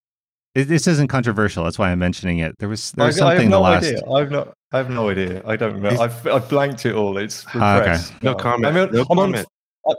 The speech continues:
Speaker 2: I'm on official detox. So I stopped, like, two weeks ago. So I think I'm in week three of stopping. And I, I, and, and still,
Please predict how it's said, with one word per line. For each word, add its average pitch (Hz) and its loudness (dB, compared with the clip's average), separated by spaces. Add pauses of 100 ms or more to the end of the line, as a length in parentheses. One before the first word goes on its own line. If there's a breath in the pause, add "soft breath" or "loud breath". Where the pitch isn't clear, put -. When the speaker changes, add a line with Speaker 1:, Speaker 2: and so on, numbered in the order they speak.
(400)
Speaker 2:
I'm 156 2
on 175 2
official 160 0
detox. 117 0
So 127 2
I 127 2
stopped, 143 -2
like, 117 -2
two 113 0
weeks 104 -2
ago. 92 -2
So - -8
I 120 -2
think 123 0
I'm 110 2
in 110 0
week 110 -2
three 92 -2
of 87 -8
stopping. 95 -2
And 104 0
I, 98 0
I, 107 0 (120)
and, 107 0
and 117 -4
still, 123 -4